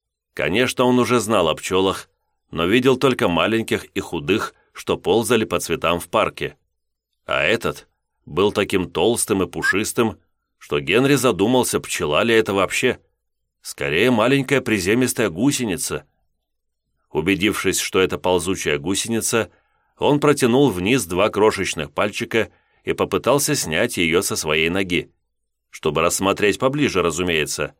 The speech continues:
Раскаленный укол боли пронзил его бедро, и Генри отдернул руку и закричал во всю глотку. Дальше все было как в тумане. Мать и отец кричали,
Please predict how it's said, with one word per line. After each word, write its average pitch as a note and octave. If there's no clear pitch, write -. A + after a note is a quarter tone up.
Раскаленный G#2
укол G#2
боли F#2+
пронзил F#2
его E2
бедро, F2
и D#2
Генри C3
отдернул G#2
руку A#2+
и G2+
закричал G#2+
во A#2+
всю A#2+
глотку. A#2
Дальше G#2
все F2+
было F2+
как D2+
в -
тумане. D2+
Мать E2+
и -
отец F2
кричали, G2